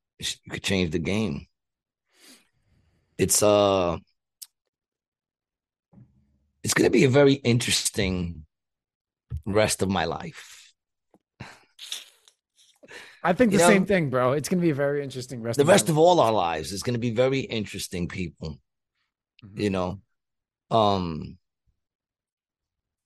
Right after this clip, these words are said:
Speaker 1: yeah, I just feel like, I don't know, man. There's so much going on just in a general sense. But then at the same time, like I said the other night, you ever watch the world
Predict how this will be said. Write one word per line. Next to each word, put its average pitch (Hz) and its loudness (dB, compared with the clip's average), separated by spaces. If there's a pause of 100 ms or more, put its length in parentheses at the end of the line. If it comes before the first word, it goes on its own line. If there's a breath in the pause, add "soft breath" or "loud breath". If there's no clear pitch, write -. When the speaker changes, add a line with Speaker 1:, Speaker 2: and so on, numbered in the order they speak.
Speaker 1:
yeah, 160 4
I 127 6
just 143 0
feel 147 -2
like, 113 -2
I 104 -6
don't 123 0
know, 120 -2
man. 76 -6 (1120)
There's 87 -8
so 135 4
much - -2 (440)
going 98 -4
on 90 -4 (720)
just - -4 (760)
in 104 -2
a 92 -2
general 87 -2
sense. - -8 (540)
But 131 -4
then 131 2
at 117 0
the 120 0
same 113 0
time, 123 0
like 107 -2
I 113 0
said 143 -2
the 139 2
other 127 -2
night, 123 -4
you 101 -4
ever 120 -6
watch 127 0
the 110 -2
world 92 0